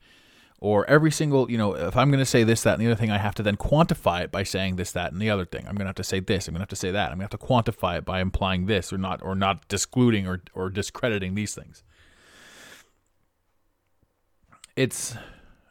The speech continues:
interesting. It's an interesting world to be a part of right now. Um, if you say anything, then you're putting yourself out there and people are going to shut you down. Society is waiting for you to screw up.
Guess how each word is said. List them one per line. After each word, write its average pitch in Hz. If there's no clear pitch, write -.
interesting. 120
It's 139
an 160
interesting 165
world 107
to -
be 98
a -
part 90
of 82
right 87
now. -
Um, 78
if 160
you 156
say 127
anything, 170
then 113
you're 110
putting 117
yourself 101
out 101
there 139
and 107
people 101
are 101
going 90
to 85
shut -
you 87
down. 82
Society 135
is 113
waiting 104
for 104
you 92
to -
screw 90
up. -